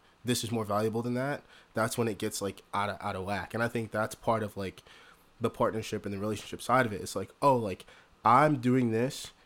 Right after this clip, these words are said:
and I really value what you do to make me able to do this and, like, us have a family." And then the other person has to feel the same way.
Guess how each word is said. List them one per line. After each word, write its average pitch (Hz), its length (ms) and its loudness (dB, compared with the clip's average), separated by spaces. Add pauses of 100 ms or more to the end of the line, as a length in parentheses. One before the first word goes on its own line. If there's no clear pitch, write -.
and 104 140 2
I 104 80 6
really 113 280 2
value 110 600 2
what 107 180 -4
you 104 220 -2
do 107 260 -2
to 101 120 -10
make 98 200 -4
me 98 120 -4
able 92 240 -8
to 82 40 -14
do 92 160 -10
this 90 220 -10
and, 92 80 -10
like, 90 240 -12
us 98 140 -6
have 90 160 -6
a 90 40 -12
family." 85 380 -10 (140)
And 110 100 -2
then 113 160 2
the 110 120 2
other 113 120 0
person 107 280 -4
has 104 100 -4
to - 80 -16
feel 110 100 -4
the 98 80 -4
same 98 220 -4
way. 101 240 -2